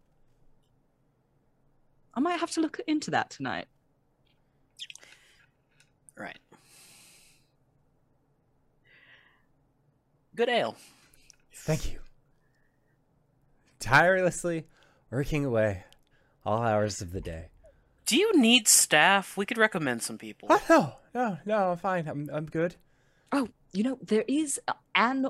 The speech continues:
Speaker 1: Orillo who's, uh, he's new, uh, over at, uh, like, Things That Make You Say Wow.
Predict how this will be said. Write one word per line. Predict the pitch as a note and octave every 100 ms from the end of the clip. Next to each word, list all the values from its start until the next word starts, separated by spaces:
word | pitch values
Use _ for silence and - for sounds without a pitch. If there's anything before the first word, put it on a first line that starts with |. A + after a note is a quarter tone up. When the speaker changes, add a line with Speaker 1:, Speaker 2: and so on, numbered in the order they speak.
| -
Speaker 1:
Orillo | G#3 G#3 A3 D3+ - D3
who's, | D#3+ F#3 F3 E3+ D#3+ -
uh, | E3 E3 -
he's | G#3 F#3+
new, | A#3+ D#4 D#4+ F#3 G#3 B3 - - -
uh, | F3 F3 E3
over | F#3 F#3 F#3+
at, | F3+ -
uh, | - E3+ E3 D3+ - _ _ _ _ _ _ _ _
like, | F3 F3 -
Things | G3+ G3
That | G3+
Make | G3
You | F#3+
Say | - F3+
Wow. | E3+ F3 A#3+ D#4+